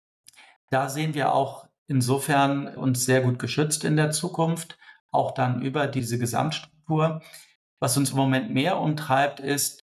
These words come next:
insgesamt der Einfall an Cyberangriffen, die wir in deutschen Krankenhäusern erleben. Es ist jetzt in den letzten Wochen eigentlich regelmäßig an der Tagesordnung gewesen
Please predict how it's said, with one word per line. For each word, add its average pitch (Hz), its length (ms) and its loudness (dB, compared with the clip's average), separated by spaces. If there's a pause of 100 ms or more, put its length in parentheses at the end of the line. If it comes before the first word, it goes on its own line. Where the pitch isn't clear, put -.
(100)
insgesamt 139 840 -2
der 127 500 2 (240)
Einfall 135 640 0
an 127 400 0
Cyberangriffen, 131 840 0
die 123 160 2
wir 127 220 2
in 123 160 2
deutschen 127 300 -4
Krankenhäusern 127 600 0
erleben. 131 540 0 (680)
Es 123 160 -4
ist 131 140 0
jetzt 139 200 0
in 131 80 0
den 127 100 4
letzten 127 340 0
Wochen 131 320 0
eigentlich 131 600 -2 (100)
regelmäßig 131 720 2
an - 80 -4
der 120 120 2
Tagesordnung 135 720 -2
gewesen 127 580 2